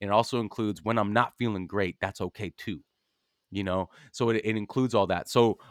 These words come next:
I wanted to inspire anyone out there who is thinking, "Okay, well, what's my pyramid then? What is,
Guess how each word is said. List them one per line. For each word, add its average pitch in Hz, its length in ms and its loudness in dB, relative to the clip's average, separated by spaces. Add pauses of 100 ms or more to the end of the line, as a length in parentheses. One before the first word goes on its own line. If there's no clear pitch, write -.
(120)
I 131 200 8
wanted 156 300 6
to 131 140 2
inspire 110 460 4
anyone 165 400 2
out 123 220 4
there 107 240 4
who 104 500 0 (220)
is 107 240 -4
thinking, 117 400 -2
"Okay, 107 280 0
well, 101 200 2
what's 117 260 0
my 110 180 -4
pyramid 87 460 -6
then? 85 240 -10 (320)
What 117 160 2
is, 120 140 2